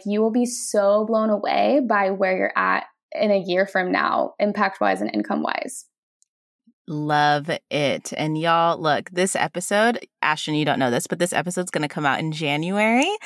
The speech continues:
Speaker 2: So those who are listening, it is a brand new year already. Thank God we made it out of twenty twenty.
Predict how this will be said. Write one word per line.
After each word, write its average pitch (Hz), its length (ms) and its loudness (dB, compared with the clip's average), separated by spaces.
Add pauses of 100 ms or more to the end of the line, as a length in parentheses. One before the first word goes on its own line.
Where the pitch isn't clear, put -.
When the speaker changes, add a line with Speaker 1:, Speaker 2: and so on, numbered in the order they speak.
(160)
Speaker 2:
So 220 200 0
those 185 260 0
who 220 80 0
are 202 140 2
listening, 202 520 2
it 202 180 2
is 165 260 2
a 170 160 2
brand 160 440 2
new 160 200 2
year 151 500 0
already. 147 640 0
Thank 156 320 -4
God 147 340 2
we 180 140 -2
made 139 200 0
it 151 60 0
out 156 160 0
of 160 120 -8
twenty 160 420 0
twenty. 220 540 0